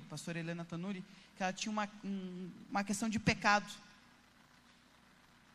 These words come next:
Pecado muito sério, um pecado de, de, de, de, de, de desejo, quando olhava pro, uma, pro um, pro um homem. E ela lutando contra aquilo ali, ela disse que ela fechava os olhos e vinha aquilo, e ela lutando contra aquilo.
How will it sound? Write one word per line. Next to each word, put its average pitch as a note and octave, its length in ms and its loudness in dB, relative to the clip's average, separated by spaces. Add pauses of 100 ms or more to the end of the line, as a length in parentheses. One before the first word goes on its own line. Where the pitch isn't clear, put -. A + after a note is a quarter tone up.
(380)
Pecado A3 320 4
muito C#4 200 6
sério, A3+ 380 2
um F3 60 -2
pecado F#3 360 -2
de, F#3 320 -4
de, E3+ 420 -8 (200)
de, D3+ 260 -10
de, D3 400 -10
de, C#3+ 240 -10 (160)
de D#3+ 100 -6
desejo, G3+ 540 6
quando F#3 160 -2
olhava F#3 320 2
pro, F#3 260 -6 (240)
uma, F#3 140 0
pro - 280 2
um, F#3+ 280 0
pro G#3 80 0
um G3+ 80 2
homem. F3 340 0 (2000)
E F#3+ 80 -2
ela A#3 140 8
lutando C4 460 6
contra A#3+ 240 -2
aquilo A3 220 -2
ali, G#3+ 120 2
ela A3+ 160 2
disse - 100 -2
que - 80 -2
ela A3+ 120 4
fechava A3+ 440 2
os G#3+ 140 2
olhos G#3+ 400 4
e A3 60 -2
vinha G#3 240 -2
aquilo, A3 420 -2
e G#3+ 80 0
ela G#3 260 2
lutando G#3+ 440 2
contra G#3+ 260 -4
aquilo. G#3 420 -4